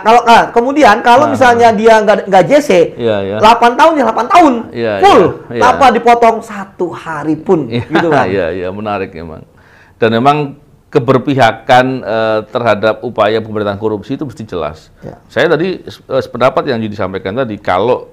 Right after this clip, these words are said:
Speaker 2: kemudian, eh, pemimpin negeri ini kemudian hanya mengatakan bahwa, "Oh maaf, kita nggak bisa mengintervensi." Loh, bukan mengintervensi.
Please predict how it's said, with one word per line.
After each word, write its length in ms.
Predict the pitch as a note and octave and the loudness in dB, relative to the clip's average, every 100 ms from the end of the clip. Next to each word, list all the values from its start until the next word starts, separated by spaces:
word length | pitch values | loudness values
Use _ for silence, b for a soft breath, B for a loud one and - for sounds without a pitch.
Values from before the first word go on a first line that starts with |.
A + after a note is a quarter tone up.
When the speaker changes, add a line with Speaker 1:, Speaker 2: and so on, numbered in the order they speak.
| _ | _
Speaker 2:
kemudian, 720 | - G#2+ G#2 G2+ G2+ G2+ G#2 | -10 -8 -8 -6 -2 -2 -2
eh, 300 | D2+ D#2+ D#2 D#2 | -6 -6 -6 -8
pemimpin 480 | A2 A2+ A2+ A2+ | -6 -6 -6 -6
negeri 400 | A2 G2 A2 G2 | -6 -6 -8 -8
ini 320 | G#2 A2+ A#2+ A#2+ | -8 -8 -8 -8
kemudian 720 | G#2+ G2+ G2+ G#2+ A2+ B2 B2 b b b | -8 -8 -8 -6 -6 -8 -14 b b b
hanya 300 | - G2+ G#2 | -8 -6 -6
mengatakan 560 | G#2+ G#2 G2+ G2 G#2+ G#2 | -6 -6 -6 -4 -4 -4
bahwa, 160 | F#2+ G2+ | -6 -4
"Oh 120 | D#3+ | -6
maaf, 340 | D3+ D#3 B2+ | -6 -8 -8
kita 160 | C#3+ C#3 | -8 -8
nggak 240 | A2 A2+ | -8 -10
bisa 160 | A#2+ A#2+ | -10 -10
mengintervensi." 800 | A#2+ A#2+ A2+ A2 A2+ G#2+ A#2 G#2+ b b b | -10 -8 -8 -6 -8 -8 -12 -16 b b b
Loh, 160 | F#3+ D3+ | -10 -8
bukan 400 | G#3+ A3+ A#3 A3 | -6 -2 -2 -2
mengintervensi. 1200 | A3+ A#3 A3 A3 F#3+ G#3+ B3+ - C4 A#3+ G#3+ | -4 -4 -4 -4 -4 -4 -4 -8 -8 -10 -12